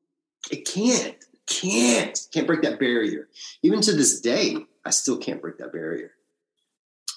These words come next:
And it was a little bit relieving to find out that I wasn't, uh, mentally challenged. <laughs>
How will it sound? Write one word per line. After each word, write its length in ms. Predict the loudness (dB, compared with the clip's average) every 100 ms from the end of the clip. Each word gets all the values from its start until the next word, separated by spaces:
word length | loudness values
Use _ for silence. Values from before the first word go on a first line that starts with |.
| 0
And 320 | 2 2 0
it 100 | -2 -10 -16 -4
was 180 | 2 4
a 60 |
little 220 | 4 4 6
bit 160 | 4
relieving 580 | 4 2 2 2 2 2
to 80 | -2
find 320 | -2 2 2
out 200 | 2 0
that 100 | -2
I 100 | -2
wasn't, 500 | -2 -2 -2 -4 -10 -12
uh, 260 | -10 -8 -10 -14 _ _ _ _ _ _ _
mentally 380 | -4 -2 -2 -2
challenged. 600 | -2 -4 -4 -2 0 2
<laughs> 40 | 2